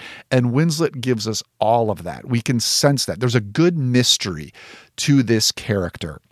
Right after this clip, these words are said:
And there's just that fierceness that Winslet has always had in her best performances. I love the moment when she first walks up to P J. This is after she's been tricked to go to this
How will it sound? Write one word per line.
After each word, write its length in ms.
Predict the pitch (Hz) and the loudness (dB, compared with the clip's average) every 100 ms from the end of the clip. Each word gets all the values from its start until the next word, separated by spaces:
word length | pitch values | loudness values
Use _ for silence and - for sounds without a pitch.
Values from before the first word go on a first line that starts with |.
| _ _ _ _ - | _ _ _ _ 0
And 120 | 135 | 2
there's 200 | 151 127 | 4 2
just 400 | 110 - 196 - | -2 0 0 2
that 180 | 143 117 | -2 -2
fierceness 720 | - - 131 123 - 85 - | -6 2 2 4 0 -2 -6
that 180 | - 107 | -2 -2
Winslet 380 | 127 120 123 110 | 2 2 4 2
has 200 | 107 98 - | 2 0 2
always 260 | 131 143 | 4 4
had 180 | 139 127 | 2 2
in 80 | 113 | 2
her 120 | 107 | 0
best 240 | 90 104 - | 0 0 0
performances. 600 | 123 - 90 90 - 90 - | -6 -6 -10 -10 -10 -10 -2
I 200 | 117 147 | 2 2
love 420 | 151 135 131 123 120 - - - - - | 2 2 2 2 -4 -14 -20 -20 -18 0
the 120 | 120 | 2
moment 360 | 117 113 110 - | 4 4 0 0
when 480 | 110 104 98 98 - - _ - | 2 2 2 -2 -6 -16 _ -6
she 200 | - 110 | -2 -2
first 440 | - - 185 - | -4 0 0 2
walks 260 | 147 143 - | 0 0 2
up 120 | 127 | 0
to 80 | - | -2
P 240 | - 110 | 0 0
J. 180 | 87 73 | 0 -4
This 180 | 87 117 | -4 0
is 120 | 135 | 2
after 260 | 131 - 131 | 2 2 0
she's 280 | - 120 | 0 0
been 140 | 101 95 | 0 0
tricked 440 | - 147 147 - | 0 0 -2 -6
to 100 | - | -6
go 220 | 123 123 | 0 2
to 80 | 123 | 2
this 360 | 113 117 - | 2 0 0